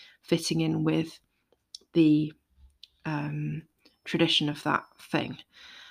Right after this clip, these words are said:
You also get it on pork pies, Melton, from Melton Mowbray.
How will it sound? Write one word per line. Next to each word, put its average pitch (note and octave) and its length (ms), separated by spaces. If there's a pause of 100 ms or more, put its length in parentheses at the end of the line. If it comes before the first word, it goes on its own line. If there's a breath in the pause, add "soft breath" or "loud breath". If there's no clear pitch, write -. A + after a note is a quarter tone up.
(120)
You G3+ 80
also A#3+ 180
get G#3 140
it - 80
on F3 240
pork - 320
pies, D#3 400
Melton, D#3+ 520
from E3+ 260
Melton D#3+ 360
Mowbray. D#3+ 460